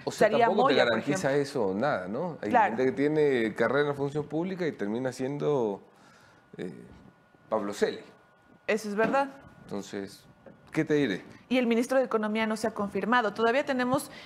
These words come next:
Speaker 2: no confirmados ministro de Defensa, ministro de Cultura, eh, ministro de Economía. Todavía no se sabe quién es, quién será.
Speaker 1: No, el ministro de Economía, además, se, se está decidiendo muy al apuro.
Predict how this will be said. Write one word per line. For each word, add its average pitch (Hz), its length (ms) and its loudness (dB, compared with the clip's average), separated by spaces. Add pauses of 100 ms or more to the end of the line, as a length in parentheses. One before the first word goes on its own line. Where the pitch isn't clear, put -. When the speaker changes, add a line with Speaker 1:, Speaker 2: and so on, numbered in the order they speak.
(100)
Speaker 2:
no 226 160 0
confirmados 214 600 2
ministro 202 340 0
de 208 80 2
Defensa, 254 640 0
ministro 220 680 0
de 208 140 2
Cultura, 247 760 0 (340)
eh, 220 160 4
ministro 214 600 0
de 190 420 2
Economía. 208 680 0
Todavía 202 280 0
no 202 120 -4
se 196 100 -10
sabe 196 280 0
quién 196 200 -4
es, 196 120 -4 (100)
quién 190 160 -2
será. 233 480 2
Speaker 1:
No, 123 160 2
el 104 80 2
ministro 120 300 2
de 117 40 4
Economía, 110 380 2
además, 117 340 4
se, 90 600 0
se - 140 -12
está 104 600 4
decidiendo 101 600 0
muy 113 280 0
al 101 120 2
apuro. 131 460 -2